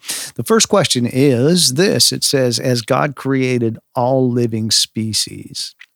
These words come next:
if aliens and creatures of other planets exist, did he create them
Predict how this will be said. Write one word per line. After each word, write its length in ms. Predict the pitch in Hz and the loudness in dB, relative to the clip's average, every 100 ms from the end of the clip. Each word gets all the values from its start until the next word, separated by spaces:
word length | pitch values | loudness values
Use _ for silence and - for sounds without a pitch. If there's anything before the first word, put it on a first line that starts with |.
| _ | _
if 120 | 117 104 | -8 -4
aliens 680 | 151 202 190 202 202 190 - | 0 2 4 4 2 2 -2
and 320 | - 123 120 110 - | -2 -2 -2 -6 -14
creatures 600 | - - 170 - 160 120 | -16 -4 -2 0 0 0
of 100 | 117 | 2
other 180 | 113 107 | 0 -2
planets 520 | - 113 107 - - - | -2 -2 -2 -4 -8 -6
exist, 840 | 110 110 101 123 - 120 - - - - | -4 -4 -2 0 2 0 -2 -8 -20 -6
did 280 | 117 127 143 | 0 2 2
he 380 | 147 - 120 107 | -4 -4 -4 -4
create 600 | - 110 107 107 98 - - | -10 -8 -4 -4 -6 -10 -8
them 380 | 110 101 107 | -4 -2 -4